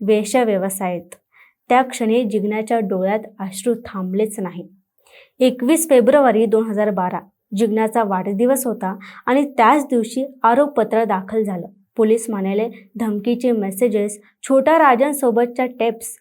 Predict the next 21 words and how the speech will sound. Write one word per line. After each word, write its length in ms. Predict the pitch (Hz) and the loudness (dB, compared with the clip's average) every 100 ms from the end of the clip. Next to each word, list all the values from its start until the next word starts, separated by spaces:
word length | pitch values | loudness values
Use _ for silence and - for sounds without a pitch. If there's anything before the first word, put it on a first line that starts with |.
| _ _ _ - | _ _ _ -2
फोटोचा 500 | 220 208 226 226 226 | 0 2 2 2 -2
पुरावा, 540 | 220 208 220 226 208 240 _ _ | -2 -2 0 0 -2 -6 _ _
पण 140 | 320 339 | 0 0
पुरावा 440 | 330 330 320 302 | 2 4 4 4
पक्का 480 | 320 311 233 - 302 | 0 -2 -4 -2 -2
नव्हता. 420 | 277 202 185 160 - _ _ _ - | 0 -4 -10 -16 -18 _ _ _ -4
दोन 180 | 233 330 | 2 4
हजार 220 | 339 330 | 4 4
पंधरा 400 | 320 262 240 294 | 2 2 2 2
मध्ये 300 | 277 214 254 | 2 2 0
केस 380 | 247 - 247 254 - | -2 0 0 0 -8
सीबीआय 460 | - 277 254 254 208 | -2 2 4 2 0
कडे 220 | 202 190 | -2 -4
गेली. 340 | 185 175 - _ | -4 -8 -14 _
छोटा 340 | - 226 202 226 | -4 -2 0 0
राजन 420 | 214 190 220 233 | 0 -2 -4 -4
भारतात 480 | 202 202 190 262 285 | -6 -8 -4 -2 2
आला, 280 | 247 214 240 - _ - | 0 0 -2 -6 _ 0
पण 160 | 311 | 0
पुरावा 460 | 302 262 254 262 277 | 2 2 4 4 4
काय, 320 | 262 214 220 | 2 0 -2